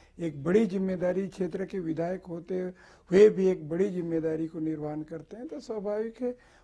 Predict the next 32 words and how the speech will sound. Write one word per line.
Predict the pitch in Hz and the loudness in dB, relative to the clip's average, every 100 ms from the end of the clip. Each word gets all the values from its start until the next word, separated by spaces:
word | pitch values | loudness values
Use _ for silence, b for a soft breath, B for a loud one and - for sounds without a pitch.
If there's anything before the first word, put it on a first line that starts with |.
| - | -8
वो | 170 | -6
समझते | - 175 190 196 - 220 | -4 -2 -4 -4 -10 -8
हैं | 226 247 | -6 -6
कि | 240 | -8
मतलब | 190 175 185 | -8 -8 -8
समय | 165 160 160 175 170 | -6 -4 -4 -4 -8
इनके | 165 165 | -8 -10
पास | 160 160 151 | -6 -8 -6
नहीं | 160 160 165 | -6 -6 -6
रहता, | 156 151 190 220 b b - | -8 -8 -14 -18 b b -6
क्योंकि | 185 185 196 | -4 -4 -6
क्षेत्र | - 185 190 190 | -6 -6 -2 -4
की | 190 | -4
जनता | 156 151 143 170 | -6 -6 -4 -6
को | 160 175 | -4 -6
भी | 185 | -6
देखना | 165 175 190 185 | -6 -10 -8 -6
रहता | 180 180 180 240 | -6 -8 -10 -10
है | 294 | -8
और, | 233 202 190 190 190 B B B - 170 | -8 -4 -2 -2 -4 B B B -12 -4
आ, | 175 180 170 170 | 0 0 0 -2
और | 175 175 170 175 180 - | -2 -4 -6 -10 -12 -8
पूरे | 185 185 | -2 -2
प्रदेश | 170 160 196 190 | -2 0 0 0
को | 208 | -6
भी | 185 | -6
संगठन | 180 160 156 156 160 | -6 -4 -4 -4 -6
की | 160 151 | -6 -6
जिम्मेदारी | 156 156 151 160 151 156 | -6 -4 -4 -6 -6 -8
के | 165 | -10
रूप | 156 147 156 | -10 -10 -8
में | 156 | -10